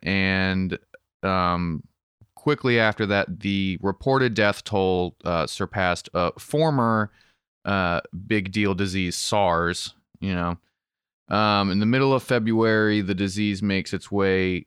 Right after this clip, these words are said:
uh, to Europe, and we have our first deaths there, along with the end of February, noting the first U S death as well. Um, we get into March,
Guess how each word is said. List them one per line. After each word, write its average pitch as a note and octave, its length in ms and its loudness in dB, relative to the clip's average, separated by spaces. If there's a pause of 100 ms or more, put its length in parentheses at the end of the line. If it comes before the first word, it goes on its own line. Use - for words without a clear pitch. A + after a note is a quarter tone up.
(120)
uh, E2+ 300 0
to F2 240 -6
Europe, C#3 580 0
and F2+ 180 0
we F2+ 80 0
have F#2 160 0
our F2 100 2
first F2+ 420 -4
deaths E2 360 -2
there, A2 560 2
along F2+ 380 0
with E2+ 280 -2
the E2+ 240 -6
end F#2 200 0
of - 40 -6
February, F2 720 0
noting E2+ 380 -2
the E2 80 -2
first - 360 -4
U F2 340 0
S D2+ 160 -2
death E2 420 -4
as D2+ 320 -2
well. F2 600 2 (760)
Um, F#2+ 720 0 (520)
we A#2 160 0
get A2+ 120 2
into A2 280 0
March, A2+ 800 2